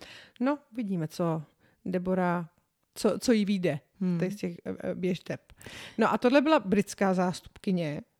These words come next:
Speaker 1: A já bych takhle rovnou přešla k té české zástupkyni transcendentna, soucna a bytí. A tím, eh, je Michaela Kudláčková. Tu už jsme si tady taky párkrát zacitovali,
Speaker 2: Mhm.
Speaker 1: možná na Clubhouse ještě,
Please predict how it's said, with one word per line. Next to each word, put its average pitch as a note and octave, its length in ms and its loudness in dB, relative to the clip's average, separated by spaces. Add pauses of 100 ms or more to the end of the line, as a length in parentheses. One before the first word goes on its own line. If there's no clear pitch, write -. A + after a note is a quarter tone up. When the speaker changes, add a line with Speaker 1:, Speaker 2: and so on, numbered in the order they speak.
(120)
Speaker 1:
A G#3 80 0
já G3 100 4
bych G3+ 160 -4
takhle A#3+ 440 2
rovnou A3 680 2 (320)
přešla A3 420 0
k - 80 -8
té B3 120 -2
české - 520 -2
zástupkyni F#3+ 800 0
transcendentna, F#3+ 1160 2
soucna F#3 760 0 (440)
a G#3 80 0
bytí. F3+ 680 0 (580)
A G3+ 140 4 (180)
tím, A#3 540 4
eh, - 60 2 (340)
je G#3+ 320 4
Michaela A3+ 440 4
Kudláčková. G3+ 760 0 (220)
Tu G3+ 100 0
už A#3+ 100 2
jsme D4+ 140 2
si D4 100 0
tady D#4+ 200 0
taky G#3+ 220 0
párkrát F#3+ 480 0
zacitovali, F3+ 880 2
Speaker 2:
Mhm. F#3 480 2
Speaker 1:
možná G3+ 240 2
na E3+ 100 0
Clubhouse F3+ 540 -2
ještě, G#3+ 420 0